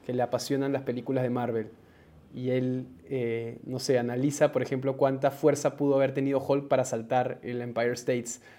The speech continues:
Y analiza con cien-, con ciencia. Entonces, eh, es muy bacán su cuenta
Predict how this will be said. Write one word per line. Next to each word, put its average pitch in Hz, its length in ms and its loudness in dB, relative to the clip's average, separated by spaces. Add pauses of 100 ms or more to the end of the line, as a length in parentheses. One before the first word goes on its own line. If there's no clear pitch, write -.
(180)
Y 147 140 4
analiza 135 460 4
con 143 140 0
cien-, 131 360 0
con 127 180 -2
ciencia. - 500 4 (480)
Entonces, 139 640 2 (380)
eh, 135 180 -2
es 131 80 -2
muy 175 160 10
bacán 160 240 8
su 156 140 2
cuenta 160 580 2